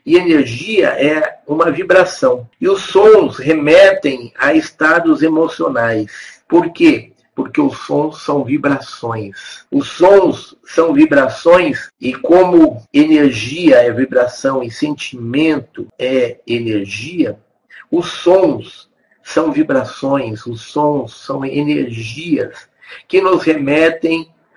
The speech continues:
a estados emocionais e que nos levam a sentimentos. Então, quando criam harmonias sonoras, quando as frequências vibratórias do som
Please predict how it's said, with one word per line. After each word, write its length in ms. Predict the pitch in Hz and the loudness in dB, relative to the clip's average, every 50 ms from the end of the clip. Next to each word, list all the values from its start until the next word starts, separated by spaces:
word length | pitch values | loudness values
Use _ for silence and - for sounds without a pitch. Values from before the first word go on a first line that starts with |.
| _ _ - | _ _ -6
a 220 | - 139 143 147 | -4 -2 0 0
estados 720 | 143 135 - - _ - 156 170 175 160 151 139 131 113 131 | 0 0 -2 -4 _ -2 0 2 2 0 0 -2 -2 -2 -2
emocionais 1160 | 135 131 127 127 120 - - - 120 113 113 113 117 120 131 135 143 151 - - - - _ - | -4 -2 -4 -6 -6 -6 -8 -6 -6 -4 -4 -2 -2 0 2 0 0 0 -4 -10 -20 -20 _ -14
e 120 | 131 127 | -14 -14
que 460 | - - - - 151 147 147 143 147 135 | -14 -12 -4 0 4 4 4 4 2 -2
nos 280 | 135 139 143 139 120 | -4 -2 0 0 0
levam 800 | 120 123 127 131 143 151 156 156 151 120 110 117 113 113 113 - _ - | -2 0 2 4 4 4 6 4 2 0 0 -4 -4 -4 -4 -8 _ -6
a 160 | 120 123 117 | -4 -4 -4
sentimentos. 1600 | - - - - - 180 190 196 190 - - - 147 127 120 117 107 104 101 _ _ _ - _ - - - - - - _ _ | -4 -8 -10 -6 -4 -4 -4 -6 -10 -14 -14 -12 -12 -12 -10 -10 -10 -10 -12 _ _ _ -20 _ -20 -20 -20 -20 -20 -20 _ _
Então, 260 | - 190 196 196 196 | 4 4 4 4 4
quando 360 | - - 220 220 208 196 147 | 4 4 4 4 4 2 -2
criam 440 | - 185 180 190 190 180 175 165 165 | -2 -2 0 2 4 4 4 4 4
harmonias 680 | 151 143 139 135 135 131 127 127 147 170 175 156 139 - | 4 2 2 2 0 0 0 0 -2 0 0 0 0 -2
sonoras, 1200 | - - 135 123 120 113 120 131 147 165 165 156 - 110 - - - - - - - - _ _ | -6 -8 -6 -6 -4 -2 -2 0 2 4 4 4 2 0 -2 -6 -10 -16 -20 -20 -20 -20 _ _
quando 800 | - 151 147 156 156 156 156 147 139 135 143 135 131 - - _ - | -10 -6 -4 -4 -2 -2 -2 -4 -4 -2 -2 -2 -2 -2 -6 _ -14
as 520 | - - 131 131 127 127 123 117 113 - | -8 -4 -2 -2 -2 -2 -2 -4 -8 -10
frequências 1120 | - - - - 135 123 - - - 160 170 180 185 185 170 - - - - 131 127 117 107 | -16 -14 -10 -10 -8 -10 -10 -10 -8 -6 -4 -4 -4 -4 -6 -8 -10 -10 -8 -8 -8 -8 -8
vibratórias 1300 | 104 135 151 147 139 135 127 123 - _ _ - 123 123 127 127 127 123 110 104 104 101 98 101 110 | -6 -6 -6 -2 -2 -2 -2 -2 -6 _ _ -2 0 2 2 2 2 0 -2 -4 -6 -8 -8 -10 -14
do 220 | 110 117 127 120 | -14 -14 -14 -14
som 560 | - - - - - 143 143 139 127 113 104 | -14 -16 -14 -8 -2 0 0 0 -2 -4 -10